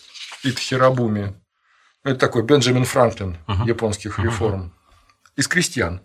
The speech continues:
Speaker 1: японских.
Speaker 2: Мгм.
Speaker 1: Он становится резидентом Японии, э, в Корее. Резидент — это, э, ну, генерал-губернатор,
Speaker 2: Да.
Speaker 1: как угодно назови.
Speaker 2: Не в оперативном смысле.
Speaker 1: Нет, нет, не в оперативном смысле. М,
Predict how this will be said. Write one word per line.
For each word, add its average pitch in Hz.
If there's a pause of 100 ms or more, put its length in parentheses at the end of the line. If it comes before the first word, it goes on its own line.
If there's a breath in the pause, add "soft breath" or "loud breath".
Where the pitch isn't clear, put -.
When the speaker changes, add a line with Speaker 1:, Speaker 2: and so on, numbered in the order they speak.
Speaker 1:
японских. 98
Speaker 2:
Мгм. 80 (1500 soft breath)
Speaker 1:
Он 196 (100)
становится 143
резидентом 123
Японии, 98 (220)
э, 107 (160)
в -
Корее. 214
Резидент — 135
это, 127
э, 113 (520)
ну, 175
генерал-губернатор, 120
Speaker 2:
Да. 87 (280 loud breath)
Speaker 1:
как -
угодно 135
назови. 117
Speaker 2:
Не 120
в 123
оперативном 95
смысле. 104
Speaker 1:
Нет, 233
нет, 113
не 156
в 180
оперативном 120
смысле. 98 (840 soft breath)
М, 123